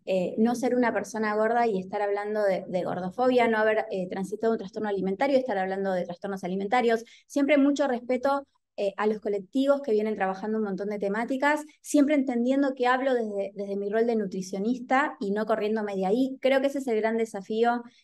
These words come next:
eh, en todo momento, ¿no? Ser muy respetuosa y muy cuidadosa con eso y dándole el espacio a quienes sí tienen su voz y, y, y sus vivencias al respecto, y siempre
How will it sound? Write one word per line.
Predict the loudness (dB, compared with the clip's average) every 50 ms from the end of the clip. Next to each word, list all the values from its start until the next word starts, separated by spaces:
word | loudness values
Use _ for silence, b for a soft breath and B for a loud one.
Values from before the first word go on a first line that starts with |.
| B _ -6
eh, | -4 -2 0 0 0
en | -2 -2 -2 -2 -2 -2 -4 -6 -6 -6 -4 -2 0
todo | 2 4 4 4
momento, | 4 2 2 2 2 0 0 -2 -2
¿no? | -4 -4
Ser | -4 -4 -4 -2
muy | -2 -2 -2
respetuosa | -4 -6 -6 -6 -4 -4 -4 -4 -2 -2
y | 0
muy | 0 0 -2 -2
cuidadosa | 0 0 0 2 0 -2 -2 -4 -4
con | -4 -2 -2
eso | -2 -2 -2 0 0 0 0 -2 B B B
y | B 0
dándole | 2 4 4 4 4 2
el | 2 0
espacio | -2 0 0 -2 0 0 -2 -4 -4 -4 -6 -6
a | -8 -8
quienes | -6 -6 -8 -8 -8 -8
sí | -6 -6 -6 -6 -6 -10 -14 -16 _ -10
tienen | -8 -6 -6 -6 -8
su | -6 -4 -2
voz | 2 4 4 4 4 2 0 -8 B B B B _ -10
y, | -10 -10 -10 -10 -10 -8 -10 -10 -10 -10
y, |
y | -10 -6
sus | -6 -4 -2
vivencias | 0 2 2 2 0 -2 -2 -4 -4 -4
al | -4 -4 -4
respecto, | -6 -6 -4 -4 -4 -2 0 0 0
y | 0
siempre | 0 -2 -2 -2 0 2 2 2 2 0 -6 -14